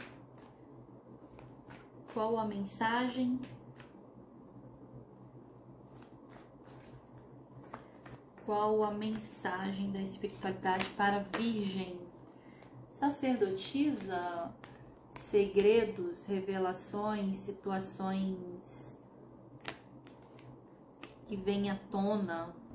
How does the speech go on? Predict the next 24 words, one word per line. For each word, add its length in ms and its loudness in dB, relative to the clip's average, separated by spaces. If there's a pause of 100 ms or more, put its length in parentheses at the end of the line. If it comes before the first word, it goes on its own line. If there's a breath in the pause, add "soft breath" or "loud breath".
(480)
tem 260 0
algo 420 6
a 60 0
ser 200 -4
mostrado, 680 0
algo 260 4
a 60 -2
ser 200 -4
revelado. 500 -4 (520 loud breath)
Quando 280 4
a 20 6
sacerdotisa 720 2
aparece, 600 0 (1800)
ela 240 0
fala 460 2
que 160 -6
tem 400 2
algo 460 4
que 140 -10
está 280 0
oculto, 840 2
que 100 -6
você 360 0
precisa 800 -4